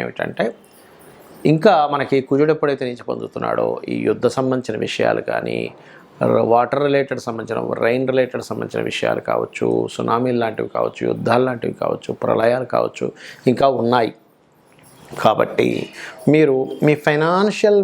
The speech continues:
మ్యాటర్స్ విషయంలో చాలా జాగ్రత్తగా ఉండండి అని జూపిటర్ అక్కడ మనకి సంకేతం ఇస్తుంది. ఇప్పుడు చూడండి మనకి శాస్త్రాల్లో కొన్ని నియమాలు చెప్పబడ్డాయి. ఒక సన్యాసి ఏ పూట కాపూటే అతను, ఉమ్, భిక్షాటన చేసుకుంటూ ధర్మబోధన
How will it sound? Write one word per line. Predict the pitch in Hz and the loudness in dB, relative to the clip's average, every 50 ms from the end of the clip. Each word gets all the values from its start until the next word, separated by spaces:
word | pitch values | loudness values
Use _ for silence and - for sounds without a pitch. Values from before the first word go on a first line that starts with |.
| 180 170 | 2 2
మ్యాటర్స్ | 160 160 151 156 156 135 - 139 | 0 0 0 -2 -4 -4 -4 -4
విషయంలో | 135 117 - - 123 120 113 110 110 113 110 123 131 123 - - | -6 -4 -4 -2 0 0 0 0 0 0 2 2 2 2 0 -2
చాలా | 107 101 101 | -2 -2 -2
జాగ్రత్తగా | 101 104 113 107 107 107 107 - - 113 107 104 | -4 -4 -4 -6 -6 -8 -8 -8 -6 -4 -2 -2
ఉండండి | 101 101 107 107 107 107 110 107 104 113 | -2 -2 -4 -6 -8 -6 -4 0 0 2
అని | 120 127 120 120 | 2 0 0 -4
జూపిటర్ | 113 - - - 131 131 120 | -4 -6 -4 0 0 0 0
అక్కడ | - - 127 | 0 -2 -4
మనకి | 127 123 120 - - | -2 -4 -6 -6 -6
సంకేతం | - 110 104 - - - - 55 - | -6 -6 -4 -2 -2 -2 -2 -4 -10
ఇస్తుంది. | - - - - - - - - - - - - - - - | -10 -10 -12 -12 -14 -14 -14 -16 -16 -14 -14 -16 -10 -2 2
ఇప్పుడు | - 143 131 - | 4 4 4 4
చూడండి | 156 151 156 165 156 143 | 2 4 4 2 0 0
మనకి | 139 131 - 151 131 127 131 131 127 - | 0 0 2 2 4 4 2 2 0 0
శాస్త్రాల్లో | - 131 123 120 - - 131 127 127 127 131 131 117 113 117 120 - | 2 2 2 2 -2 -2 0 0 0 2 2 0 2 0 0 -2 -4
కొన్ని | 127 123 117 | -4 -6 -4
నియమాలు | 110 107 110 113 123 131 127 117 | -4 -4 -2 -2 0 0 0 -2
చెప్పబడ్డాయి. | 110 - - 117 113 113 - - - - - _ _ - - - - - - - - | -4 -4 -2 0 0 0 -2 -4 -6 -8 -12 _ _ -20 -20 -20 -20 -20 -8 0 0
ఒక | 131 131 | 2 2
సన్యాసి | 127 - - 143 147 160 175 190 202 196 180 - - 180 156 131 127 131 143 - - | 2 2 4 4 4 6 4 4 4 2 2 2 4 4 4 4 2 2 0 -2 0
ఏ | - 139 139 139 | 2 2 2 2
పూట | 139 - 151 147 151 | 2 0 -2 0 0
కాపూటే | 139 - 127 120 120 - - 139 135 135 170 220 262 262 - - - - - - - - - - - - - - - - - - - - - | -2 0 0 0 0 0 0 -2 0 2 2 0 0 -2 -8 -14 -20 -20 -20 -20 -20 -20 -20 -20 -20 -20 -20 -20 -20 -20 -20 -20 -16 -10 -8
అతను, | 147 - 180 180 175 151 135 147 170 - - - - - - - - - - - - | -4 -2 0 0 0 0 0 -2 -4 -4 -8 -12 -16 -20 -20 -20 -20 -20 -12 -4 0
ఉమ్, | - 143 131 131 131 127 123 123 123 120 120 120 117 | 2 4 4 4 4 2 2 2 2 2 0 0 0
భిక్షాటన | 123 120 - - 139 135 135 135 131 127 117 - | -2 0 2 2 2 2 2 0 -2 -2 0 0
చేసుకుంటూ | 120 117 117 - - 123 123 117 139 135 | 0 0 0 -2 -6 -6 -2 0 0 0
ధర్మబోధన | 123 120 117 117 123 131 127 123 123 123 123 127 123 | 0 0 0 0 0 0 2 2 2 2 2 0 -4